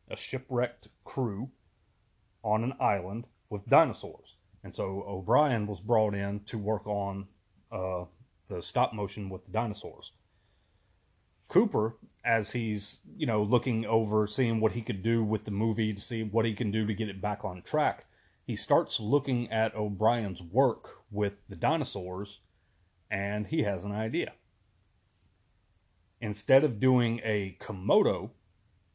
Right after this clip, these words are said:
he would just use a T-Rex for the concept that he had created. And the more he observed O'Brien's work, the more that he could see what could be done, the more he was liking the idea of a T-Rex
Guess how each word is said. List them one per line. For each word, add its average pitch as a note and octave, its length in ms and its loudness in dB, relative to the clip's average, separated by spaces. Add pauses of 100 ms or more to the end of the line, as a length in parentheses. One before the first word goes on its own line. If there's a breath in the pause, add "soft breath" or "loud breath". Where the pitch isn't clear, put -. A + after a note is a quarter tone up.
(260)
he B2+ 180 -2
would D3 200 2
just A#2+ 200 -4
use G#2+ 640 -4 (300)
a F#2+ 60 -10
T-Rex A#2+ 840 -2 (400)
for A#2+ 80 -4
the G#2 100 -4
concept A2 500 -2
that G2+ 160 -8
he F3+ 260 -6
had G2 160 -6
created. E2 500 -10 (840)
And F#2+ 520 -4 (400)
the G#2 80 -4
more B2 300 8
he C3 160 4
observed A2+ 640 0
O'Brien's G#2+ 640 0
work, A2+ 360 0
the G2 80 -6
more G#2+ 260 2
that F#2 140 -4
he G#2+ 120 -4
could G2 180 -10
see A2+ 300 -2
what G#2 240 -2
could G#2 240 -8
be F#2+ 120 -8
done, G#2+ 420 -2 (380 soft breath)
the G2+ 80 -6
more G#2 280 4
he A2 100 -2
was G2+ 180 -2
liking G#2 340 0
the G2+ 140 2
idea G2+ 360 0
of G2+ 180 -4
a - 60 -14
T-Rex G#2+ 960 -4